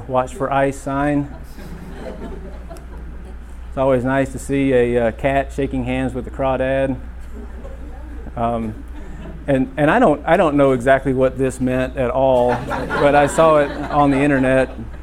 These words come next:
that, uh, Friday's, Friday's gonna be a bad day, it appears. Um, <laughs> I would love to know the story behind that, but maybe I wouldn't want to know the story behind that.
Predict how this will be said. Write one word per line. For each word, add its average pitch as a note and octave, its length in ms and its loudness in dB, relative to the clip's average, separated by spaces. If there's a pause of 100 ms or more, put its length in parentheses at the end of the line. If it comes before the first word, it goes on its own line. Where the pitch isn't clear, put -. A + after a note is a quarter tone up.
(840)
that, C#3+ 300 2
uh, B2+ 240 4 (400)
Friday's, F3 480 4
Friday's F3+ 540 4
gonna D3+ 200 4
be D3 120 6
a C3+ 60 6
bad C#3 260 4
day, C3 420 4 (420)
it B2+ 120 -2
appears. B2+ 520 0 (640)
Um, A#2+ 480 4 (920)
<laughs> - 320 0 (1800)
I D#3+ 80 8
would F3+ 160 6
love F#3 220 6
to F#3 40 2
know D#3 160 8
the C3+ 80 4
story E3+ 320 4
behind B2+ 380 0
that, C3 260 2
but C3 140 -2
maybe C3+ 260 2
I A#2 40 2
wouldn't A#2+ 420 0
want A#2 220 -6
to A#2+ 60 -6
know A#2 160 -2
the A2+ 80 -4
story A#2+ 300 -2
behind A2+ 380 -6
that. A2 200 -8